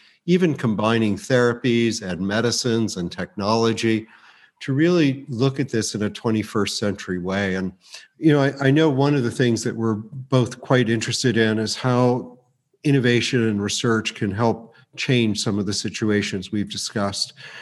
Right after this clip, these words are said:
And I do think it's a golden age for innovation in mental health,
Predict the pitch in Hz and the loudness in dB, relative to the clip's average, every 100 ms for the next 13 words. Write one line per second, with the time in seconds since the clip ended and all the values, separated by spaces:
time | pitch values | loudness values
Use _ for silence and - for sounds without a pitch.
0 | - 123 123 135 131 117 113 117 98 113 | -2 2 4 4 2 2 0 -4 -2 0
1 | 107 110 107 110 107 104 - - 107 107 | 0 0 0 2 2 0 -4 -2 0 2
2 | 110 104 131 113 101 107 104 113 104 110 | 0 -2 -2 0 2 2 2 0 0 0
3 | 120 113 107 101 110 95 110 107 - | 0 0 0 -2 -4 -2 0 0 -4